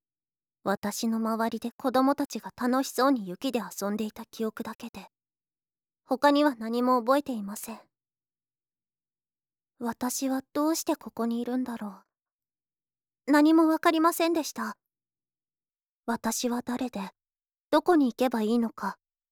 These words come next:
どこに帰ればいいのか。私は歩き出しました。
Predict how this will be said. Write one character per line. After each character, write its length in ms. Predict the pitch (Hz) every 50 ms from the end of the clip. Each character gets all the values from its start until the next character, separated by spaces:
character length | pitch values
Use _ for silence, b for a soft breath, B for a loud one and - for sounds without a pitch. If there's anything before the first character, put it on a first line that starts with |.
| _ _ _ _ _ _ _ _ _ _
ど 120 | - 277
こ 160 | - - 294 269
に 140 | 233 214
帰 280 | - - - 233 247 262
れ 100 | 262 240
ば 140 | - - 190
い 140 | 190 202 214
い 80 | 220
の 120 | 220 214 -
か。 260 | _ - - - _ _ _ _ _ _ _ _ _ _ _ _ _ _ _ _ _ _ _ _ _ _ _ _ _ _ _ _ _ _ _
私 380 | 269 294 285 - 302 - - 320
は 180 | 311 302 302
歩 80 | 294 320
き 120 | - 320
出 100 | 277 330
し 100 | 311 -
ま 140 | 320 311 330
し 100 | 320 -
た。 220 | - 254 214 196